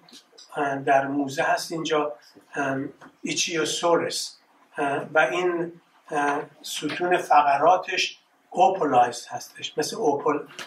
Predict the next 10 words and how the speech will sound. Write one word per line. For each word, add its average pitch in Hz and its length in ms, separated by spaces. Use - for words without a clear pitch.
اینقدر 185 400
هم 170 120
بیشتر 147 360
نیست، - 380
مثل 175 240
یه 165 60
پرنده 156 560
دایناسور 135 560
بوده 123 240
قبلاً. - 220